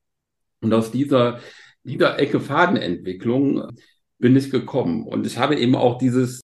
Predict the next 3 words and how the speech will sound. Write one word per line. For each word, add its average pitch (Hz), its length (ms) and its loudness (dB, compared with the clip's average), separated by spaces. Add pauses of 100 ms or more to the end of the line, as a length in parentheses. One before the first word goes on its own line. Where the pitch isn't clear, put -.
(220)
Problem 131 880 4
gesehen, 123 640 4
dass - 400 -2